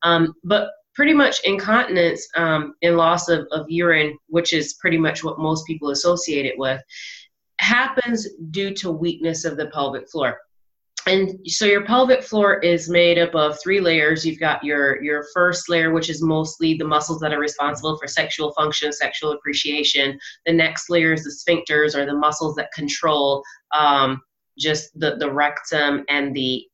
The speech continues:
an-, and the ureter. Um, so they allow you to pee and poop. And what happens, um, well, let me back up. And the third layer is the deep pelvic floor muscles. So the deep pelvic floor muscles act to support the organs, the uterus,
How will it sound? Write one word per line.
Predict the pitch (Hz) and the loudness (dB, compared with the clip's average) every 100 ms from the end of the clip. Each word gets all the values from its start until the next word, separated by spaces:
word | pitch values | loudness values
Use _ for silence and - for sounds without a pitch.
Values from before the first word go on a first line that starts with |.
| 160 | 0
an-, | 170 160 - | 2 2 2
and | 156 151 156 | 0 0 2
the | 147 | 2
ureter. | 160 208 180 127 117 - _ _ _ - | 4 4 4 2 -2 -6 _ _ _ -2
Um, | 156 139 139 | 0 2 0
so | - 175 160 | 0 2 4
they | 180 214 | 4 4
allow | 190 170 | 4 4
you | 170 165 | 4 2
to | 147 | 0
pee | - 185 151 | 0 0 2
and | 135 | 2
poop. | 208 139 - - | 0 0 -2 -2
And | 160 | 0
what | 160 - | 2 0
happens, | - 233 285 196 165 156 156 - - _ _ | 0 0 0 2 2 0 -4 -10 -20 _ _
um, | 160 151 143 - | -2 0 -2 -2
well, | 151 143 143 - | 0 0 -2 -6
let | 156 | -2
me | 151 | 0
back | 131 123 | 0 -2
up. | - | -2
And | 170 180 | 0 2
the | 175 | 2
third | 175 240 262 | 2 2 2
layer | 185 170 160 | 2 4 4
is | 156 | 2
the | 160 | 0
deep | 170 165 | 0 0
pelvic | 180 156 151 | 0 0 -2
floor | - 170 | 0 0
muscles. | 151 123 - - - - - | 2 -4 -6 -14 -14 -16 -6
So | - | 0
the | 208 | 2
deep | 196 247 294 | 4 2 2
pelvic | 302 277 262 | 2 4 2
floor | - 220 | 2 2
muscles | 202 185 185 - | 4 2 -2 -2
act | 175 175 - | 0 -2 -4
to | 170 | -10
support | - 170 170 180 220 - | -8 -4 2 2 2 -2
the | 170 | -4
organs, | - 160 165 202 214 214 | 0 2 2 0 -2 -2
the | 160 | 0
uterus, | 160 165 165 165 160 - | 2 4 2 2 -4 -14